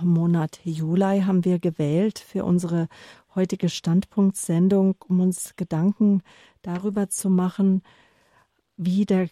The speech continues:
Glaube heute weitergegeben werden kann. Ich habe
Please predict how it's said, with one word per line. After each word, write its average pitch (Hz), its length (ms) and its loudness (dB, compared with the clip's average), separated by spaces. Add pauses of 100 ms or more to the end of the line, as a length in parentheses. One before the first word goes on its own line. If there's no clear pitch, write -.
Glaube 170 680 -2
heute 180 560 0
weitergegeben 165 1120 -2
werden 156 360 -2
kann. 143 400 -2 (1700)
Ich - 140 -8
habe 175 480 2